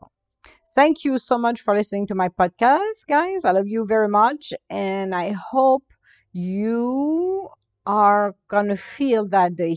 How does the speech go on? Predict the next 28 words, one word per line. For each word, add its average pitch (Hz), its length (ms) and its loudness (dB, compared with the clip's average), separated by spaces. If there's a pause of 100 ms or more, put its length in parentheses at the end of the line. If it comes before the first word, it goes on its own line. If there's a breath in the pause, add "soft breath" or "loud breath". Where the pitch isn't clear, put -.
(120)
year 240 240 -2
coming 190 400 -4
here, 240 300 -4
the 196 280 -6
year, 208 160 -4
the 180 100 -16
twenty 202 360 -6
twenty-one, 202 680 -2 (340 loud breath)
it's - 120 -20
gonna 226 160 -2
be 220 120 0
a 185 60 2
beautiful 220 420 -2
year. 196 380 0
I 208 80 0
know 185 180 -6
the 175 80 -10
beginning 185 340 -6
is 180 60 -10
gonna 180 160 -8
be 175 120 -2
a 185 40 -2
little 196 260 0
icky, 220 400 -4
ficky. 202 420 -6
We're 175 160 -2
expecting 254 580 -6
that, 208 320 -2